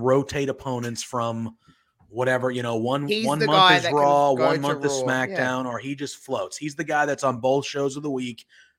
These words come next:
Speaker 1: There should be one main champion, and it shouldn't, and again, I'm not saying it shouldn't be Roman Reigns because Roman Reigns is of that caliber, but it should be somebody who's there every week. It should be somebody who's on the show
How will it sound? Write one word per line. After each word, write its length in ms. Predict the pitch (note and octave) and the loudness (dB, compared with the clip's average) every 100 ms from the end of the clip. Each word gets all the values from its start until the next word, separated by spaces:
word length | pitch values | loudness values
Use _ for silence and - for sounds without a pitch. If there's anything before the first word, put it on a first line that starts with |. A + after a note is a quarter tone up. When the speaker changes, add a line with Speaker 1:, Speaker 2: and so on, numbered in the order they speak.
| _ A2 | _ -8
Speaker 1:
There 120 | A#2 | -4
should 220 | - B2+ | -2 2
be 120 | B2+ | 4
one 600 | A2+ A2+ C#3 D#3 F3 F3 - | 4 4 4 4 2 -2 -6
main 500 | B2+ C#3 D3 D3+ D#3 | -4 -2 -2 -4 -6
champion, 460 | - C#3+ B2 C3 C3+ | -6 -6 -6 -6 -8
and 180 | C#3+ - - - | -10 -12 -20 -6
it 100 | E3 | -4
shouldn't, 380 | - G#3 E3+ D#3+ - | 0 0 0 -2 -4
and 120 | C#3+ | -6
again, 320 | B2 D3 G#2+ | -2 -2 -2
I'm 120 | A2 C#3 | -6 -6
not 120 | B2+ | -6
saying 180 | C3+ A2+ | -6 -8
it 80 | |
shouldn't 260 | - A#2 A2 | -8 -8 -6
be 80 | G#2+ | -4
Roman 300 | A2+ G2+ G2+ | -4 -6 -6
Reigns 340 | A#2 G#2+ G2+ | -6 -6 -8
because 340 | G2 G2 F#2+ F#2+ | -14 -14 -16 -14
Roman 240 | G#2 F#2+ | -14 -14
Reigns 260 | F#2+ F#2+ F#2 | -18 -20 -20
is 120 | F2+ - | -18 -16
of 120 | G2+ | -14
that 140 | F#2 | -14
caliber, 360 | - A#2+ G2 - - - | -8 -6 -6 -10 -10 2
but 80 | F3 | 2
it 80 | |
should 140 | - E3 | 2 0
be 80 | E3+ | 0
somebody 320 | F3 D#3 C#3 | 0 0 0
who's 180 | C#3 A2 | -2 0
there 240 | C3+ B2 | 2 4
every 200 | A2 A2+ | 2 2
week. 280 | A2 F2+ - _ _ | 0 -4 -12 _ _
It 80 | G#2+ | -8
should 180 | - B2 | -4 -2
be 420 | C3+ C3+ B2+ A2 _ _ _ _ | 2 2 2 -2 _ _ _ _
somebody 320 | - D#3+ D3+ | -2 0 2
who's 180 | C#3 C#3 | 0 0
on 200 | C#3+ C#3 | 2 0
the 60 | B2+ | -2
show 360 | - A2 D#2 | -2 -2 -4